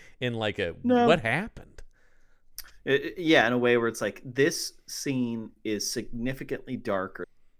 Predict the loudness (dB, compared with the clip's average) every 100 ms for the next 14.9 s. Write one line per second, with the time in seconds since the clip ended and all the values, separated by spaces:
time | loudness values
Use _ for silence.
0 | _ -6 -6 -4 -6 -2 0 -2 -6 -8
1 | -6 -4 -4 -2 -2 -4 -12 -20 -20 -20
2 | -20 -18 -14 -14 -14 -18 -20 -20 -20 -20
3 | _ -14 -12 -10 -12 -14 -16 _ -6 0
4 | 2 4 2 -2 -8 -6 0 2 2 0
5 | -2 0 0 -2 -2 -8 -10 -8 -6 -6
6 | -6 -8 -10 -12 -8 -6 -4 0 0 0
7 | -2 -8 -2 0 0 -4 -16 -2 2 2
8 | 0 -8 _ _ 8 10 12 10 8 4
9 | -2 -10 -12 -12 -16 -16 -18 -18 -20 -20
10 | -20 -20 -2 4 4 8 10 10 8 4
11 | 4 4 4 4 8 8 10 6 6 4
12 | 6 4 2 2 4 6 6 4 4 2
13 | -2 -2 4 4 4 -2 0 4 4 2
14 | -4 -8 -2 0 0 0 2 0